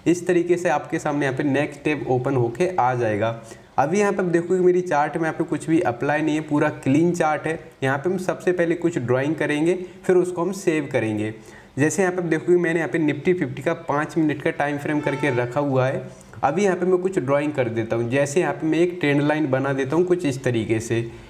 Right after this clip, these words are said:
And बाकी इस नीचे यहाँ पे मैं एक support भी बना देता हूँ। So ये जो भी ड्राइंग रहता है, इसको अगर आप save नहीं करोगे और दोबारा से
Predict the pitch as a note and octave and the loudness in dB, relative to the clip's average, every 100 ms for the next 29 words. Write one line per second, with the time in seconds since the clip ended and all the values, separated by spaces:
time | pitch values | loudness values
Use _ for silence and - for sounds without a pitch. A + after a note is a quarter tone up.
0 | - B2+ B2 C#3 D3 F3 F3 F3 C#3+ D3+ | -6 -2 2 2 2 2 2 2 0 0
1 | D3 D#3+ C#3+ D#3 D#3+ - - A#2 C3 C#3 | 2 0 0 0 -2 -2 -2 -2 -2 0
2 | D#3 D3 C#3+ C#3 C#3 B2+ C#3 D#3 - - | 2 2 2 0 0 0 -2 -2 -4 2
3 | F3 F3+ F#3+ G#3 D3+ C#3 D#3+ F3+ D#3 C#3 | 2 4 2 2 2 2 4 4 4 2
4 | E3+ D#3+ - F3+ F3 E3+ E3+ - C#3+ D#3+ | 2 0 0 0 2 -2 -6 -2 0 2
5 | D#3+ D3 C3+ C#3 D#3+ E3+ C#3 C3 C#3 D3 | 2 2 0 2 2 2 2 2 2 2
6 | D#3+ - - | 0 0 -2